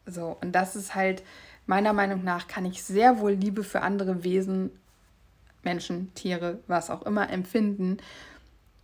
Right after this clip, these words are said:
ohne dass ich mich selber lieben muss. Und deswegen sage ich auch, dass ich mich selber liebe, ohne dass ich schon meinen kompletten Selbstwert anerkennen kann. Ich weiß, dass ich wertvoll bin.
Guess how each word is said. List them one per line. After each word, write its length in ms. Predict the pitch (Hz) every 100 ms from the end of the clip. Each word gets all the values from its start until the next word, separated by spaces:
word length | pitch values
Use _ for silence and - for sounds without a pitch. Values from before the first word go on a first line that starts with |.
| _
ohne 300 | - 240 214
dass 160 | 185 185
ich 140 | 185
mich 140 | 185 185
selber 280 | 175 185 180
lieben 280 | 185 170
muss. 260 | 165 180 -
Und 240 | - 175
deswegen 720 | 185 196 - 190 196 196 196 240
sage 320 | - 180 175
ich 260 | - 262 -
auch, 220 | 190 190
dass 180 | 185 185
ich 140 | -
mich 140 | 185
selber 300 | - 190 185
liebe, 540 | 180 208 233 190 185 196 - - _ _ -
ohne 380 | 220 214 202
dass 240 | 196 190 -
ich 180 | 190 -
schon 240 | 185 185
meinen 320 | 175 175 175
kompletten 540 | - 180 - 220 220 190
Selbstwert 800 | 190 196 - - 185 185 180 - _ _ _ -
anerkennen 580 | 196 190 175 - 160 139
kann. 300 | - - 127 _ _ - - - - - -
Ich 240 | 190 -
weiß, 540 | 294 262 185 - - - _ _ _ _
dass 280 | - 196 196
ich 200 | 170 -
wertvoll 460 | 180 170 - 170 160
bin. 340 | 165 160 -